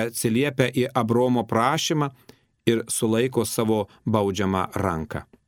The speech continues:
Abromo užtariamos maldos pavyzdys turi padrąsinti kiekvieną, kuris nesijaučia esąs vertas prašyti Dievo pagalbos, kuris nepasitiki Dievo gailestingumu šiandien. Atminkite,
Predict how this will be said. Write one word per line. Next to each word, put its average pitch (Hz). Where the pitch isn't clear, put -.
Abromo 123
užtariamos 123
maldos 139
pavyzdys 110
turi 190
padrąsinti 147
kiekvieną, 110
kuris 156
nesijaučia 135
esąs 135
vertas 123
prašyti 117
Dievo 110
pagalbos, 120
kuris 165
nepasitiki 170
Dievo 135
gailestingumu 113
šiandien. 87
Atminkite, 120